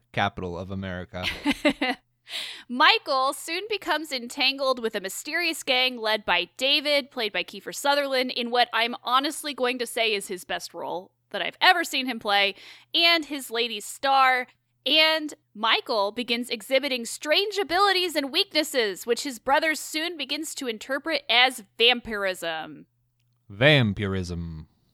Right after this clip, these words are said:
Speaker 1: So now, Tessa, I know a few things about you. I know
Speaker 2: Just a
Speaker 1: that
Speaker 2: few.
Speaker 1: I, I, I,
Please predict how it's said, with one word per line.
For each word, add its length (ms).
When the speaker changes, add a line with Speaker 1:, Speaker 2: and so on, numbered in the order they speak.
Speaker 1:
So 460
now, 160
Tessa, 500
I 100
know 280
a 120
few 160
things 300
about 280
you. 200
I 80
know 460
Speaker 2:
Just 180
a 40
Speaker 1:
that 320
Speaker 2:
few. 60
Speaker 1:
I, 200
I, 260
I, 240